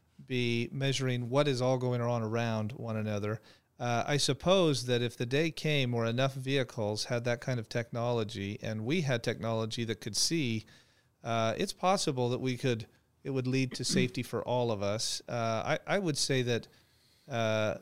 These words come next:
when, when you have vehicles that can see our truck and know our speed,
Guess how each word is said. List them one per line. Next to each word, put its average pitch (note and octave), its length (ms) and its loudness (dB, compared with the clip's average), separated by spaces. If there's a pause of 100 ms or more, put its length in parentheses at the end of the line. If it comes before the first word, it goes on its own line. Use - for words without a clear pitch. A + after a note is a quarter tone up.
(720)
when, A#2 600 -2 (600)
when B2 140 -8
you C3+ 140 -2
have C3 300 2
vehicles B2 840 0
that A#2+ 180 -2
can A2+ 220 -4
see E3+ 680 2 (720)
our C#3+ 180 4
truck C3+ 520 2
and B2 140 0
know B2+ 200 2
our C3 240 4
speed, A2 760 0